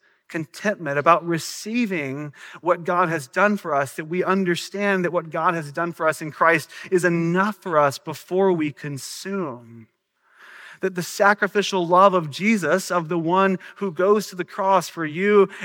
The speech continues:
and for me, reveals that what we so desperately seek is freely given.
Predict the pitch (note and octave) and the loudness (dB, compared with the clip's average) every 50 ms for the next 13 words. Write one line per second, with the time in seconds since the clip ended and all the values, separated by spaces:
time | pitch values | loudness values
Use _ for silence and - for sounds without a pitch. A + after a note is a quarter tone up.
0 | - - E3+ E3+ F3 F3 D#3+ B2 - D#3 D#3 D3+ E3 F#3+ G#3 G#3+ G3+ F#3 E3+ D#3 | -8 -2 0 0 2 0 -2 -4 -4 -4 -4 -4 -4 -2 -2 0 0 0 -2 -2
1 | E3 F3 E3+ D3+ C#3 E3 G3+ A3 A3 G#3 G3 F3 E3 D#3 D#3+ F3+ F#3 F3+ - - | -2 -4 -4 -4 -6 -8 -4 -2 0 2 2 2 2 0 -2 -4 -8 -10 -14 -16
2 | - - _ _ _ _ - - - E3 - F3 F#3+ G#3 F3+ F3 A3 A3 A3 G3+ | -18 -20 _ _ _ _ -20 -20 -20 -12 -8 -8 -8 -4 -2 0 0 0 -2 -4
3 | F3+ E3 G#3 A#3 A#3+ G#3+ - - - - G#3 G#3+ G#3+ F3+ D3 C3 _ - - G3 | -10 -8 -4 -4 -4 -4 -4 -6 -4 -2 -2 0 0 -2 -6 -8 _ -10 -6 -6
4 | G3+ A3 - - - - A3+ G#3 D3 F#3+ F#3+ F3+ F3+ E3 D3+ - - - - - | -6 -6 -6 -10 -10 -10 -10 -8 -6 -2 -2 -2 -2 -4 -8 -10 -14 -14 -16 -16
5 | - - G#3+ G#3 F#3 D#3 C3+ _ _ - - _ _ _ _ _ _ _ _ _ | -14 -10 -10 -8 -10 -10 -12 _ _ -20 -20 _ _ _ _ _ _ _ _ _
6 | _ _ _ _ _ _ _ _ _ _ _ _ _ _ _ _ _ _ _ _ | _ _ _ _ _ _ _ _ _ _ _ _ _ _ _ _ _ _ _ _
7 | _ _ _ _ _ _ _ - E3 E3 - - - - F3+ F#3 G3 F#3+ E3+ D#3+ | _ _ _ _ _ _ _ -10 -10 -10 -10 -12 -10 -6 -4 -2 -2 0 -2 -2
8 | C#3+ C3+ D3 D3 B2+ A#2+ A2 G#2+ A2+ | -2 -2 -4 -4 -4 -6 -8 -10 -14